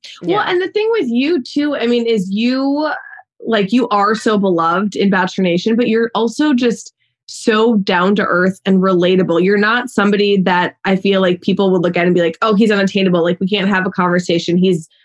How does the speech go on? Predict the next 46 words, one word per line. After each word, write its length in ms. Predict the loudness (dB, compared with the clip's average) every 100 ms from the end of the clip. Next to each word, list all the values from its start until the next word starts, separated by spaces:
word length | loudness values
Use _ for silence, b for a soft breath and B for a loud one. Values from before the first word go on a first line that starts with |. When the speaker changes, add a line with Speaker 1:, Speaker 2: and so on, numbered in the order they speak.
| -2
Speaker 1:
robotic." 480 | 2 2 2 0 0
He's, 220 | 0 0
you 120 | 2
know, 160 | 2 2
like, 200 | 0 2
you 120 | 0
just 480 | 2 -2 -4 -12 -4
feel 460 | 0 2 2 0 -4 b b b _ _ -6
just 180 | -4 -2
like 120 | 0
a 100 | 0
good 360 | 0 2 2 0
human 480 | 0 0 2 2
that 180 | 2 0
people 280 | 0 0 -2
can 200 | 0 -2
talk 320 | 0 -2 -2 -2
to 120 | 0
and 140 | 0
feel 160 | 0 -4
comfortable 480 | -2 0 0 0 0
opening 360 | 0 0 0
up 120 | 0 0
with. 120 | 0
And 140 | 2 2
you 80 |
just 180 | 2 -2 -4
always 380 | 0 2 2 0
give 240 | 0 -2
solid 340 | 0 0 2 2
advice. 480 | 2 0 0 -2 -2
Like, 140 | -2
you 80 | -2
truly 300 | -2 0 2
Speaker 2:
You 60 |
Speaker 1:
do. 40 | 4
Speaker 2:
do. 240 | 4 2 0 _
I 140 | 0 4
remember 440 | 4 4 4 4 4
Wells, 520 | 2 4 4 4 4
like, 220 | 2 -2 _ _ 0
you 360 | 2 4 6
were 140 | 4 2
kind 440 | -2 -4 0 2
of 140 | 2 2
like 240 | 0 0